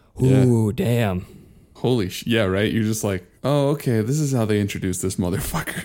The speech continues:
Speaker 1: <laughs>
Speaker 2: Right. Like, they, they, the show started, like, kind of, and, and, y-, you know, they're,
Speaker 1: Yeah.
Speaker 2: like, building interest,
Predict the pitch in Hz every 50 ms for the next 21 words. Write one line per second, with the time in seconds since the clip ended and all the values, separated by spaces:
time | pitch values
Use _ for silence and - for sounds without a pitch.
0 | - - - 320 - - - - 123 127 139 147 151 135 123 120 - 120 127 127
1 | 131 - - 143 156 156 151 165 185 185 - - - - 185 175 - - 285 285
2 | 247 - - - 202 196 190 185 180 165 156 - - 185 180 175 170 175 185 190
3 | 214 220 208 202 202 202 196 - - 175 175 180 185 185 160 117 117 120 104 131
4 | 147 147 143 147 156 139 - - - 135 131 135 135 131 127 - - 120 110 -
5 | 117 110 113 - - -